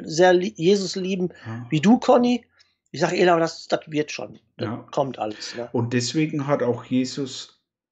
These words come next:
Speaker 2: alle Gebote, ähm,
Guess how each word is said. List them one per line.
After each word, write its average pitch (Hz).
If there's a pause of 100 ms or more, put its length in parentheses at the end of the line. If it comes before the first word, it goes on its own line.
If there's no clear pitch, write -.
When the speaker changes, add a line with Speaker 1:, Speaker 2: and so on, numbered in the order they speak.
(140)
Speaker 2:
alle 156 (140)
Gebote, 127 (920)
ähm, 117